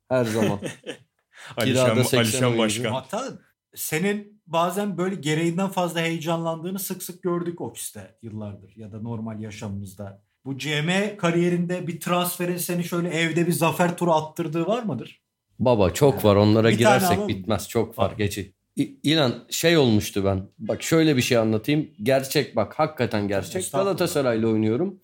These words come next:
Speaker 1: Sene iki bin üç. Transferin son gününde şey almak zorunda kaldım. Stoper almak zorunda kaldım ama para da yok. Oyundaki ilk sezonum olması lazım. Stoperlerimin ikisi uzun süreli sakatlandı.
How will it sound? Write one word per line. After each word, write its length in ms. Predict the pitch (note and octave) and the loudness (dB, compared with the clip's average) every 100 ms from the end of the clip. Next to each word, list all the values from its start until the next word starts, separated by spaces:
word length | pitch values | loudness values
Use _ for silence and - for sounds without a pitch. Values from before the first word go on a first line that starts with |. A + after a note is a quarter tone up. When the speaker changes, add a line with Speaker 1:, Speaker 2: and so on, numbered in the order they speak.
| _ _ _ _ | _ _ _ _
Speaker 1:
Sene 380 | - E3 D#3 F#3 | -6 -2 2 2
iki 240 | E3+ F3+ E3 | 0 0 2
bin 100 | E3 | 2
üç. 380 | G3+ - - _ - | 0 -6 -18 _ -2
Transferin 500 | F#3 F#3 G#3+ G3+ G3+ | 0 0 0 2 0
son 520 | G3+ G#3+ G#3+ G3 D3 | 0 0 2 2 2
gününde 680 | D#3 D3 C#3+ D3+ A3 A#3 - _ _ | 2 2 2 2 -2 -4 -10 _ _
şey 240 | - A#3+ A3+ | -4 0 2
almak 320 | F3+ C#3+ B2+ | 2 2 2
zorunda 340 | B2+ A2+ A2 | 0 0 -2
kaldım. 340 | A2 G#2+ G#2+ G2+ | -2 -2 -2 -4
Stoper 420 | - F#3 F3+ G3 | -2 -2 0 0
almak 320 | D#3+ C3 A#2 | 2 0 0
zorunda 380 | B2+ A#2 A2+ A2+ | -2 -2 -2 -2
kaldım 360 | A#2+ A#2 D3+ | -2 -2 -2
ama 240 | G#3+ F#3 - | 0 0 0
para 280 | E3+ F#3 D3+ | 0 2 2
da 60 | |
yok. 220 | A2 G#2 | 2 2
Oyundaki 760 | D#3+ D#3+ E3 E3 E3 F3 F3 - _ _ | 2 2 2 0 0 0 -2 -8 _ _
ilk 200 | A3+ A#3 | -2 -2
sezonum 460 | - D#3+ B2+ C3 C#3 | 0 0 2 2 4
olması 400 | A#2 A2 A2 B2+ | 2 2 0 0
lazım. 400 | A#2 A#2+ G3+ A3 - - - | 0 0 -2 -6 -12 -16 -8
Stoperlerimin 800 | D#3 - G3 G3+ F#3+ F#3 E3+ F3 | -4 -2 0 2 2 2 2 2
ikisi 320 | F3 F3 D#3+ | 2 0 0
uzun 260 | F3 F3 E3+ | 2 2 0
süreli 360 | E3 C#3 B2+ | 0 -2 -2
sakatlandı. 840 | D#3+ G3+ G#3 G3+ F#3 E3+ F3 A#3+ | -2 -2 -2 -2 -2 -2 -2 -6